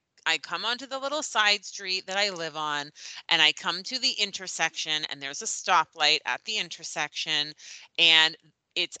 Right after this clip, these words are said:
I'm on a side street, but it's a, it's a main street that I'm gonna turn right onto, okay? And, but it must have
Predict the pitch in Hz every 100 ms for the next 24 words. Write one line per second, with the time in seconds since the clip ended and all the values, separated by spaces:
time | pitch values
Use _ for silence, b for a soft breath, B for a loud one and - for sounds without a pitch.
0 | 160 170 185 220 240 240 208 185 180 -
1 | 180 170 180 185 190 - - 214 240 220
2 | 202 190 180 180 175 160 - - - _
3 | - _ _ 160 156 151 156 160 151 -
4 | - 170 156 151 147 151 139 78 - -
5 | - - 123 117 127 - - _ _ _
6 | - 135 135 120 196 - B B B B
7 | B B _ 196 208 202 196 196 196 202
8 | - _ _ - 214 220 226 254 - 349